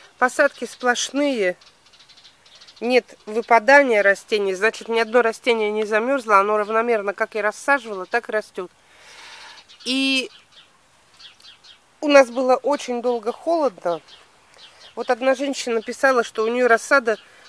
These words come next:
как погибла, замерзла, все листики, ну, то ли засохли, почернели от мороза. Вот у меня было точно так же. Те листики, с которыми я высадила, они тоже на морозе как бы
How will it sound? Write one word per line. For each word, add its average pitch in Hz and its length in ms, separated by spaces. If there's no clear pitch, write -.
как - 260
погибла, 233 500
замерзла, 220 500
все 233 200
листики, 196 640
ну, 247 360
то 247 100
ли 226 80
засохли, 220 540
почернели 202 760
от - 180
мороза. 202 440
Вот 240 200
у 269 40
меня 277 240
было 247 260
точно 247 380
так 294 240
же. 202 220
Те 277 140
листики, 254 680
с - 100
которыми 233 440
я 220 180
высадила, 165 680
они 233 240
тоже 247 300
на 208 140
морозе 220 520
как 208 140
бы 190 240